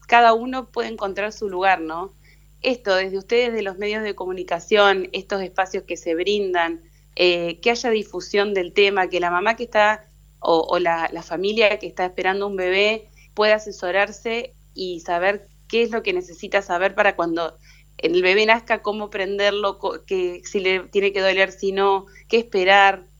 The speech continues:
eh, si, que la, por ejemplo, saber que la leche, la, la primer leche que se secreta, el calostro, es suficiente, que no se va a quedar con hambre el bebé. Todo ese tipo de, de datos es necesario que todos aportemos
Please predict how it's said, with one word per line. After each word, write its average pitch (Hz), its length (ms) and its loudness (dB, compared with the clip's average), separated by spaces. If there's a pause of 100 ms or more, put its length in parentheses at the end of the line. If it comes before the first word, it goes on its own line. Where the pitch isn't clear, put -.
(220)
eh, 175 480 -4
si, 220 600 -6
que 208 160 -2
la, 190 400 -2 (180)
por 180 140 -4
ejemplo, 226 280 -8
saber 208 220 -2
que 233 100 -4
la 190 120 -2
leche, 190 680 -2
la, 156 500 -10
la 160 120 -6
primer 170 280 -4
leche 208 200 -6
que 180 80 -18
se 165 120 -20
secreta, 185 400 -2
el - 100 -4
calostro, 190 640 -2
es 240 220 0
suficiente, 196 960 -2 (280)
que 208 140 2
no 226 100 2
se 226 160 -2
va 208 120 6
a 202 100 2
quedar 180 260 0
con 180 200 -2
hambre 185 240 -2
el 175 80 -4
bebé. 185 640 0 (260)
Todo 370 140 0
ese 403 180 -2
tipo 254 340 -2
de, 208 220 2
de 180 160 0
datos 190 500 2 (440)
es 254 80 -6
necesario 277 500 -4
que 226 140 -6
todos 285 280 -2
aportemos 208 800 0